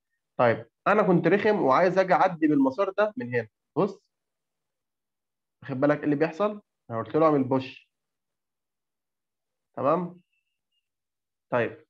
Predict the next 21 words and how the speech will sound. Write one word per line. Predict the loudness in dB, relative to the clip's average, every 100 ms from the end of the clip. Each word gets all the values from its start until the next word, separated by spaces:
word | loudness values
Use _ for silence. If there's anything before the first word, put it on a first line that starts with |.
| _ _ _
هعمل | -2 2 4 2
escape | 2 2
واختار | 2 2 0
نوع | 2 2
تالت. | 2 0 -2 -2
هقول | 0 2
له | 2
مثلا، | 0 0 -2 -4 -10 _ _ _ 0
آه، | 2 2 2
لف | 0 -2 -4
من | -4 -2
حوالين | -2 -2 0 -2 -4 -8 -16
الخط | -10 -10 -10
ده. | -12 -12 -14 _ _ _ _ _ -4
لو |
أنا | 0
جيت | 0 -2
بحاول | -4 -2 0 2
أعدي | 0 -2
كده | -6 -4
دلوقتي، | -4 -4 -6 -8 -14